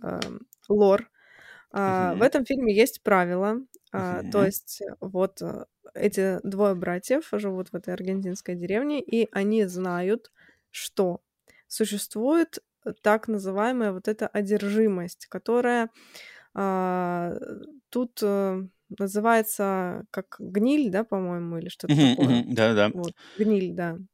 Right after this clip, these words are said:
Speaker 2: Да, гниль. Ро-,
Speaker 1: А, то есть
Speaker 2: rotten or possessed. Мгм.
Speaker 1: О, да, вот. И, э,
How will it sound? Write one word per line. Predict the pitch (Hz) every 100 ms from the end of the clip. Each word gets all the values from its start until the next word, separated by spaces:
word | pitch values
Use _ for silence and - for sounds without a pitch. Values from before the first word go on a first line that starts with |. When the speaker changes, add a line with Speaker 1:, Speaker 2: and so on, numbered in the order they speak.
| _ _ -
Speaker 2:
Да, | 92 98
гниль. | 110 98 95 -
Ро-, | - 180
Speaker 1:
А, | -
то | 98 185
есть | 123 113
Speaker 2:
rotten | - - _ -
or | 101
possessed. | 98 90 87 -
Мгм. | 104 92 92 - _ _ _ _ _ _ -
Speaker 1:
О, | _ -
да, | 190 175 170
вот. | 175 180 170 _ - - - _
И, | - 254 262 254 233
э, | 214